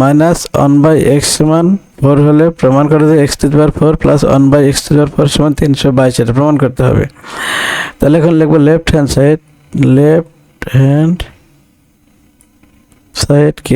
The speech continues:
আছে? x to the power four plus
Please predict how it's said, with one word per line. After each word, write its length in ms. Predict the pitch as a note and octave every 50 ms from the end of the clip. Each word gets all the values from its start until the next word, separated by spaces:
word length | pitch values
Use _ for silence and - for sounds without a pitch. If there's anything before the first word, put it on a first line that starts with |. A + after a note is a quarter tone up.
| C3 C#3+
আছে? 220 | C#3 - - D#3+ E3 F#3+ - - - - - - - - - - - _ _ - - C#3
x 20 | - - - -
to 80 | - D#3 C#3+
the 80 | D3+ C#3+ C#3
power 180 | C#3+ D3 C#3 C3 - - -
four 280 | - C#3 D3 D#3+ E3+ E3+ - _ _ _ _ _ _ _ _ _ _ _ _ _ _ _ _ _ - - - - - - - - - - _ _ _ -
plus 360 | - C#3 D3 D#3 E3 E3